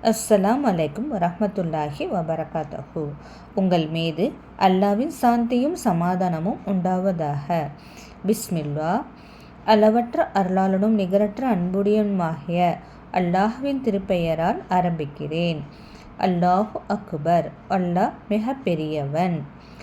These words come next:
சுபஹானல்லாஹ். அல்லாஹ்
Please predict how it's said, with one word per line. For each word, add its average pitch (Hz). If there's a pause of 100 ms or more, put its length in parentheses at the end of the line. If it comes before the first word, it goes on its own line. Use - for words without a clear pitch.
(420)
சுபஹானல்லாஹ். 190 (1500)
அல்லாஹ் 196